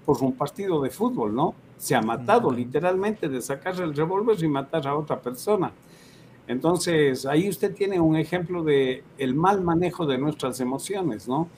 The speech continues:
Speaker 2: Mm.
Speaker 1: El asunto de, del fútbol.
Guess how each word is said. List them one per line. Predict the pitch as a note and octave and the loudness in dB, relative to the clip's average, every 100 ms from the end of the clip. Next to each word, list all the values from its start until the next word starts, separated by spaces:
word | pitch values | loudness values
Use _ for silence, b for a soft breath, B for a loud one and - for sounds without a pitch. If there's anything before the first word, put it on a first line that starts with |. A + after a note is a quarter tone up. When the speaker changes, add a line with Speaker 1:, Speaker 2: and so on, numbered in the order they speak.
| B D#3 | B -16
Speaker 2:
Mm. | C#3+ B2+ | -14 -6
Speaker 1:
El | G#2+ G#2 G#2+ | 0 2 0
asunto | A2+ D3 D3 D3 | -2 -2 -2 -2
de, | A#2+ G#2+ G2+ F#2+ G2+ - | 0 0 0 -4 -8 -4
del | A2+ A2 | -4 0
fútbol. | E3 C#3+ G#2+ | 2 2 0